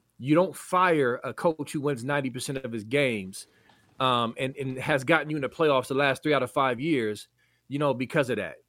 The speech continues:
It's just not practical. It doesn't make sense. But with that said, um,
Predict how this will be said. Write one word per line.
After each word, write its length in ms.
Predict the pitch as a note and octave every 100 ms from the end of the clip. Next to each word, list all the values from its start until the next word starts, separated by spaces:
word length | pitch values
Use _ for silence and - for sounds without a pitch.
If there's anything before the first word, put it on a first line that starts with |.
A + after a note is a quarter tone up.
| _
It's 140 | C3+
just 180 | B2+ D#3
not 240 | D#3 C#3 -
practical. 460 | E3+ D3 C3+ A2+
It 60 | A2+
doesn't 200 | B2+ B2
make 220 | B2+ A2+
sense. 320 | - C#3 G#2
But 140 | - A2
with 180 | A#2+ -
that 220 | D3+ C3+
said, 360 | - B2+ B2 - _ _ _ _
um, 540 | B2 A#2+ A2+ G#2 G2+